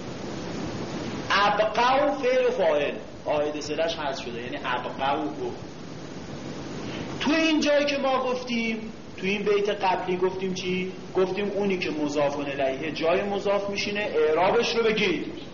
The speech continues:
میگیره. این قانون اولی است.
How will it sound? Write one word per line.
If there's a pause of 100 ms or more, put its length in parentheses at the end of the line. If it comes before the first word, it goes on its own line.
(160)
میگیره. (880)
این
قانون
اولی
است.